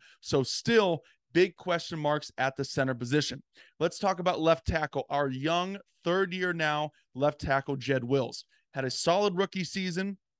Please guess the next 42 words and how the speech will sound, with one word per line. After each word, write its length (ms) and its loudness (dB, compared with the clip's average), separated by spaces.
big 180 2
time 260 0
supporting 440 -2
cast, 400 -2
bit 100 4
of 80 0
a 60 0
sophomore 500 0
slump, 320 -6
but 80 -4
I 60 2
think 180 -6
that 140 -2
was 120 -4
mainly 360 0
due 160 0
to 80 2
injuries. 440 0
I 60 -2
think 220 -8
Jed 260 2
Wills 260 2
will 140 -4
really 260 0
take 200 -8
a 60 -6
step 340 2
this 360 0
year 180 4
and 160 -4
be 140 -2
a 60 0
really 260 -2
solid, 500 0
uh, 140 2
left 240 -2
tackle 380 -4
for 160 -4
the 80 -8
Cleveland 340 -4
Browns. 380 -8
Now, 280 0